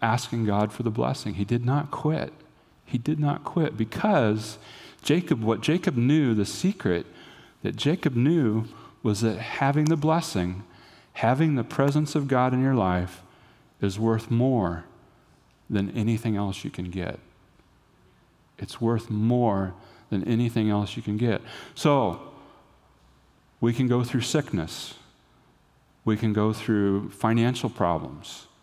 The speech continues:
We can lose a fortune and still bless God. Job experienced that. That's what the story of Job is about. One of the things it's about. He loses everything,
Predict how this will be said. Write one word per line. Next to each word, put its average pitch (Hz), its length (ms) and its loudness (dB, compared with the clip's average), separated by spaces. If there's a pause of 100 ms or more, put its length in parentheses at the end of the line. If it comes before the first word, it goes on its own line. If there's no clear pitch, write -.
(540)
We 139 100 2
can 135 160 0
lose 123 180 2
a 120 60 2
fortune 135 600 -4 (720)
and 101 100 -2
still 123 280 -2
bless 101 340 0
God. 95 380 -4 (480)
Job 196 260 4
experienced 85 520 -2
that. 113 280 2
That's 151 200 0
what 180 100 -2
the 160 80 -2
story 165 280 0
of 156 60 0
Job 160 300 0
is 107 100 0
about. 82 460 -2 (760)
One 143 160 4
of 104 80 2
the 87 40 -10
things 90 180 0
it's - 160 -8
about. - 360 -10 (720)
He 180 140 4
loses 175 300 4 (120)
everything, 127 800 0